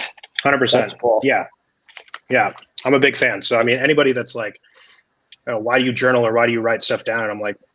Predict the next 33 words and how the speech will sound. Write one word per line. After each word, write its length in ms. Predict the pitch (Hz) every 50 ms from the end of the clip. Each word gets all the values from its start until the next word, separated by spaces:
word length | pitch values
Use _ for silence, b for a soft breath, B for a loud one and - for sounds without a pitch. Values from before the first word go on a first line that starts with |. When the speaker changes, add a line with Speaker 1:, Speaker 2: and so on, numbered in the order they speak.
| _ _ _ _ _ _ _ _ _ _ _ - -
Speaker 1:
"What's 320 | - 135 131 135 - -
the 140 | - 165 135
harm 320 | - - 123 123 123 120 110
in 140 | 104 101
doing 340 | 95 - 107 110 110 101 98
it 100 | 95 87 -
versus 300 | - 101 - - 104 95
not 200 | 104 98 101 98
doing 240 | 98 107 95 95 90 90 -
it?" 80 | - - _ _ _ _ _ _ _ _ _ _ _ _
Speaker 2:
Seriously. 640 | - - 165 170 160 123 113 110 - 113 101 92 - - _ _ _ _ - - -
It's 120 | - -
a 20 | 117
great 180 | 123 139 139 131 -
Speaker 1:
It 40 | -
takes 40 | 135
Speaker 2:
point. 380 | 139 - - - - - _ _ _ _ -
Speaker 1:
ten 300 | - - 131 135 135 131 127
to, 180 | 120 120 - - 131
I 40 | 123
mean, 120 | 123 120
you 80 | 120 117
can 240 | - 117 107 - _ _ -
take 220 | - 127 117 - -
ten 160 | - 139 135
minutes 260 | 143 135 131 123 -
on 140 | 135 131 135
it, 160 | 131 113 - -
half 240 | - 117 120 117 -
an 80 | 117 117
hour, 220 | 120 120 120 120
an 100 | 117 110
hour. 400 | 110 117 120 123 120 117 110